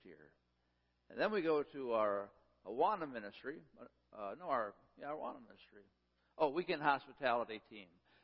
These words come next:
Uh, we didn't have a video for that, but of course they run the cafe, and, uh, that's a great place to get started as well. And then we have Awana, and Awana is a great time.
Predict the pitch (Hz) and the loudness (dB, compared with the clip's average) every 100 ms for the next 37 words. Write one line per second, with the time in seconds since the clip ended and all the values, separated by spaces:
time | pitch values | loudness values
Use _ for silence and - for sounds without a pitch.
0 | _ 80 98 107 120 120 107 104 104 104 | _ -2 0 0 -4 -4 -6 -8 -10 -10
1 | 104 101 95 101 104 - - _ _ 85 | -12 -14 -6 0 0 0 -10 _ _ -14
2 | 82 92 - 113 101 107 107 104 101 98 | -14 -14 -8 -8 -8 -10 -10 -10 -14 -14
3 | 117 95 95 107 107 123 151 - _ _ | -14 -14 -14 -6 -4 -4 -6 -16 _ _
4 | _ - 90 95 87 87 90 85 85 85 | _ -20 -12 -10 -10 -8 -4 -2 -2 -6
5 | 87 _ 117 127 117 113 107 - 107 101 | -14 _ -4 -4 -6 -12 -12 -12 -12 -14
6 | 104 - - 104 107 107 104 117 127 - | -20 -20 -10 -6 -4 -6 -14 -12 -12 -14
7 | - _ _ _ _ _ _ _ 90 120 | -20 _ _ _ _ _ _ _ -6 -2
8 | 160 139 127 117 107 98 101 104 120 226 | 0 2 2 2 0 -8 -2 0 0 -4
9 | 302 - _ _ _ _ _ _ 90 92 | -8 -14 _ _ _ _ _ _ -10 -8
10 | 87 87 90 90 _ _ - 95 135 156 | -8 -10 -18 -20 _ _ -14 0 4 4
11 | 147 131 120 127 143 143 170 156 117 | 0 -4 -4 0 0 2 2 2 2